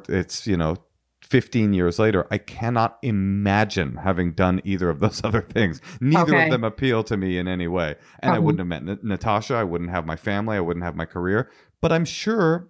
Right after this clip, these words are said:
Speaker 1: if I had chosen to go to grad school, I would look back and go, "I can't believe I was thinking about stand-up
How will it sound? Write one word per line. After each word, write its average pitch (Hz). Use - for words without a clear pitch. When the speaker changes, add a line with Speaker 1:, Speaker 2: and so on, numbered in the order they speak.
Speaker 1:
if -
I 143
had 147
chosen 156
to 143
go 135
to 135
grad 160
school, 107
I 117
would 123
look 143
back 139
and 110
go, 101
"I 98
can't 127
believe 98
I 85
was 87
thinking 101
about 95
stand-up 117